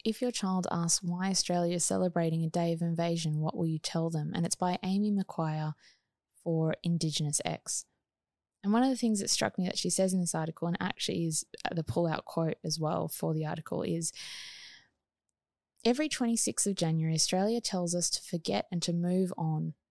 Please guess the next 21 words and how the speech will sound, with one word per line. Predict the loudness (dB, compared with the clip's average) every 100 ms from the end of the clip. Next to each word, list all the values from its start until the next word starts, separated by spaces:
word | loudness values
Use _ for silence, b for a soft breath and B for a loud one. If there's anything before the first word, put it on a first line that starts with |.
| _ -2
or | 0
be | 0 -2
co-opted | -2 0 0 0 -2 0 0 -2 -4
or | -2
assimilated | 2 2 4 2 2 -2 -2
into | -2 -2 0 0 0 -2 B B B -2
quote-unquote | 2 2 2 0 0 0 -2 _ -2
celebrations. | 0 2 0 -2 -2 -2 -4 -2 -2 -4 _ _ _ _ _ _ _ _ _ 4
We |
wanted | 6 6 2
to | -2
contrast | -2 0 2 2 2 2 4
Australian | 2 2 2 2 0
displays | 0 2 2 2
of | 2 2
amnesia | 2 2 2 2 0 -2 0
with | 0 0
Aboriginal | 0 0 0 0 0
ways | 0 0 -2
of | 0
remembering. | 2 2 2 0 -2